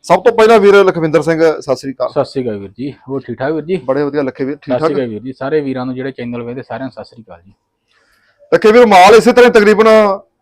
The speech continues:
Speaker 1: ਵਿੱਚ ਵਕਫਾ ਜਿਹਾ ਪੈ ਗਿਆ ਕੋਈ ਦਸ ਪੰਦਰਾਂ ਕੁ ਦਿਨ
Speaker 2: ਮਾਲ
Speaker 1: ਦਾ।
Speaker 2: ਤੇ ਵੀਰ ਜੀ ਉਹਨਾਂ, ਤੁਹਾਨੂੰ ਪਤਾ ਹੁਣ ਦਿਨ ਜਿਹੋ ਜਿਹੇ ਚੱਲਣ ਡਏ ਆ, ਜੁੜਨ ਦੀ ਕੋਈ ਗੱਲ ਨਹੀਂ, ਜੁੜਿਆ ਚੱਲੀ ਜਾਂਦਾ
Speaker 1: ਮਾਲ
Speaker 2: ਕੰਮ।
Speaker 1: ਲੱਭਦਾ ਜੁੜਦਾ
Speaker 2: ਆ
Speaker 1: ਵੀ
Speaker 2: ਗਿਆ,
Speaker 1: ਕਿੱਥੇ ਆ।
Speaker 2: ਚਲੇ ਗਿਆ, ਆ ਗਿਆ, ਚਲੇ ਗਿਆ, ਇਸ ਤਰ੍ਹਾਂ ਹੁੰਦੀ, ਹਾਂਜੀ।
Speaker 1: ਆਹ, ਤੇ ਅੱਜ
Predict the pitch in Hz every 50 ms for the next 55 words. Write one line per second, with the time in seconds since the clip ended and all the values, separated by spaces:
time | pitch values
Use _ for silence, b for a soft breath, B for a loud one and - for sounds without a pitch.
0 | _ _ - 160 165 196 170 175 165 147 170 190 208 208 - 175 156 160 170 180
1 | 185 165 160 156 - - 156 139 151 160 156 156 - 160 165 180 190 185 190 190
2 | 190 185 190 196 190 190 190 185 170 156 156 - _ _ _ - 160 160 151 147
3 | 139 143 147 156 156 151 147 131 123 131 131 135 143 143 143 143 156 156 151 151
4 | 139 135 135 135 139 147 156 151 143 143 143 135 131 135 147 151 147 160 156 156
5 | 180 175 156 151 143 170 175 165 151 151 147 143 - 147 139 147 147 151 147 147
6 | 156 156 147 160 160 151 165 170 175 175 185 165 147 165 156 147 170 170 170 170
7 | 170 151 156 170 139 127 143 160 160 156 165 156 147 143 151 147 147 139 139 139
8 | 147 131 131 139 143 135 120 117 120 117 110 104 101 - 139 131 123 - _ _
9 | _ _ _ _ _ _ _ _ _ _ - - 117 131 131 131 139 139 139 135
10 | - - 143 160 147